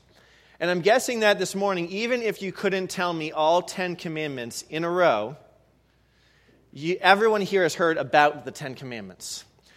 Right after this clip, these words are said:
Whether it was watching Charlton Heston in the Ten Commandments classic film, whether it's you've heard ab-, about it being argued about whether to have 'em up in the public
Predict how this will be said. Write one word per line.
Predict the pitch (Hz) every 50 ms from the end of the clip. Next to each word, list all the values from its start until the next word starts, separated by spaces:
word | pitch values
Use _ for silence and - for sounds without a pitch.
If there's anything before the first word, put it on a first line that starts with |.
| - _ _ _ -
Whether | 143 165 175 180 196 190
it | 185 180
was | 170 156
watching | 160 156 165 165 165 160 - 175 156 143
Charlton | - - 160 151 151 - 139 135
Heston | 131 180 208 202 - - - 185 180 175
in | 139 131
the | 131
Ten | 113 - 135 113 110
Commandments | - 135 143 156 165 165 170 170 165 156 - -
classic | - - 175 156 156 156 - 165 -
film, | - - 160 151 151 147 147 143 135
whether | 123 151 151 143 151 147
it's | 147 143 143 - - - - - - _
you've | _ 139 139 135 135 135 135 123 -
heard | - - 185 175 170 170 170 165 165
ab-, | 156 151 147 135
about | - 151 147 147
it | 143 135
being | 131 131 131 135
argued | - 135 135 143 143 151 139
about | 139 143 143 135
whether | 127 143 139 139 135
to | 131
have | 123 139 143 135
'em | 139 139 139
up | 139 135 -
in | 135
the | 123 117
public | - - - 147 131 135 139 139 131 - -